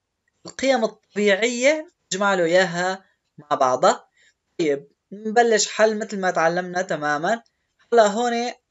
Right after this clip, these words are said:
عندي badir batalya إكس عامل مشترك من المقام. ليش؟ لأنه هون عندي إكس وهون عندي إكس، فبقدر بطالع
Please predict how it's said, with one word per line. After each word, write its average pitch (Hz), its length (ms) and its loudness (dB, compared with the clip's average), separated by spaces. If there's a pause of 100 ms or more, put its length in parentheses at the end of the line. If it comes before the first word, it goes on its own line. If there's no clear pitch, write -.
(140)
عندي 202 500 -6 (100)
badir 185 320 -2
batalya 185 680 2 (220)
إكس - 180 -6
عامل 185 560 -2
مشترك 135 600 -2 (320)
من 156 160 -12
المقام. 151 760 0 (400)
ليش؟ 190 440 0
لأنه 175 340 -4
هون 196 100 -4
عندي 175 380 -4
إكس 175 180 -8
وهون 196 180 -4
عندي 139 380 -4
إكس، - 140 -12
فبقدر 196 360 2
بطالع 180 480 0